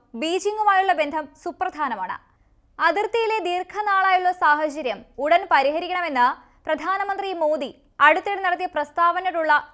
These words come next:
ചൈനയുടെ പ്രതികരണത്തെക്കുറിച്ച് വിദേശകാര്യ മന്ത്രാലയ വക്താവ് മാവോ സിംഗ് പരാമർശിച്ചു. നയതന്ത്രത്തിലും സൈനിക തലങ്ങളിലെയും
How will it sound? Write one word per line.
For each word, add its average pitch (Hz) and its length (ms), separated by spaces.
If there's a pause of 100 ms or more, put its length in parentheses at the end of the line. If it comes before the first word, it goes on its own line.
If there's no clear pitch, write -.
ചൈനയുടെ 330 440
പ്രതികരണത്തെക്കുറിച്ച് 330 960 (380)
വിദേശകാര്യ 381 680
മന്ത്രാലയ 370 440
വക്താവ് 311 480 (340)
മാവോ 330 380
സിംഗ് - 280 (180)
പരാമർശിച്ചു. 269 640 (720)
നയതന്ത്രത്തിലും 349 800 (320)
സൈനിക 359 420 (100)
തലങ്ങളിലെയും 320 800